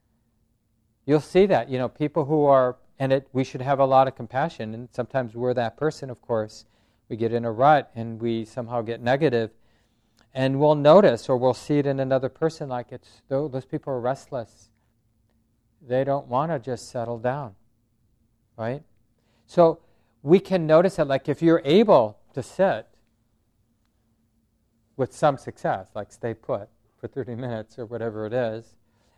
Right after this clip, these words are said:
and actually be curious, like, your mind, 'cause we're basically just beasts trying to survive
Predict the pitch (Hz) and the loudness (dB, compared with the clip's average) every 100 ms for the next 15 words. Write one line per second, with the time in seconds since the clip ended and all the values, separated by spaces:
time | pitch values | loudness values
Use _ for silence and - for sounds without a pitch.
0 | - 135 139 - 160 202 - 202 190 160 | -8 -6 -6 0 4 4 2 0 2 2
1 | 156 - 165 165 135 107 - 123 117 _ | -2 0 4 6 6 2 -2 -2 -2 _
2 | _ _ 131 127 151 131 120 139 143 _ | _ _ -4 2 4 4 0 -6 -12 _
3 | _ _ _ _ _ _ _ _ _ _ | _ _ _ _ _ _ _ _ _ _
4 | - 196 180 139 170 - - 147 131 131 | -2 2 2 4 2 2 -2 -2 0 -4
5 | - 175 131 131 - 135 127 - 120 139 | 2 4 4 -2 -8 -8 -8 -10 -2 0
6 | 120 110 | 0 -4